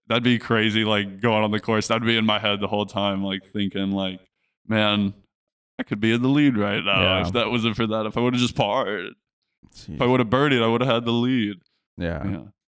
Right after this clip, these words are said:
Speaker 1: Did you see the tree fall over?
Speaker 2: I was just about to ask you about
Speaker 1: Yeah,
Speaker 2: that.
Speaker 1: dude. That was
Speaker 2: Yeah.
Speaker 1: insane.
Speaker 2: That's pretty
Speaker 1: That was
Speaker 2: crazy.
Speaker 1: a big old tree.
Speaker 2: Well, I don't e-, how does that even happen? Did they
Speaker 1: I don't even know.
Speaker 2: they didn't even s-, explain what happened?
Speaker 1: I
Speaker 2: It
Speaker 1: don't even
Speaker 2: just, a
Speaker 1: know.
Speaker 2: tree fell? Like,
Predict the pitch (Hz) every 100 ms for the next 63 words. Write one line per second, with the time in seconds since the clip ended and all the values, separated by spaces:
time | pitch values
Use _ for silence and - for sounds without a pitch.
0 | - 113 117 - 127 123 120 - 208 190
1 | 113 - 139 147 156 165 110 107 160 98
2 | - - 82 64 78 - 80 78 113 156
3 | 127 139 - 87 104 110 87 156 151 123
4 | 117 - 113 139 151 - 120 95 - 139
5 | 143 175 113 87 120 131 143 143 127 -
6 | 170 190 175 131 98 _ _ _ _ _
7 | _ _ - 123 98 143 143 - _ _
8 | - 131 131 135 131 120 113 110 113 95
9 | 82 90 87 92 180 135 113 110 151 185
10 | 104 113 120 113 107 101 - 98 - -
11 | 92 104 113 117 104 107 101 127 131 170
12 | 139 117 110 117 175 135 95 98 98 101
13 | 117 - 73